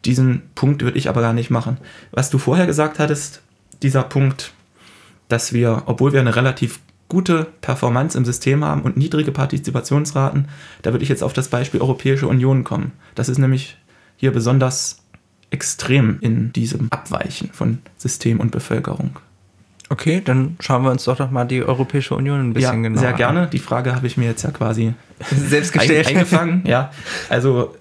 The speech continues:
Speaker 1: wir stellen fest, was heißt wir? Ich habe festgestellt in meinen Forschungen,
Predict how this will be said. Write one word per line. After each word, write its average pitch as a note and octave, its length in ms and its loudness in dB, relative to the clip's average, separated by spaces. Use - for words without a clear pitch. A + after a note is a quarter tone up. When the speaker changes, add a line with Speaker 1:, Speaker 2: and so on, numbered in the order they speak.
Speaker 1:
wir C3+ 180 0
stellen C3+ 380 2
fest, - 520 -4
was A#2 140 -4
heißt A2+ 220 -2
wir? A#2 240 0
Ich - 160 -2
habe - 140 -6
festgestellt B2 640 -2
in A#2 100 0
meinen B2 360 2
Forschungen, B2+ 600 0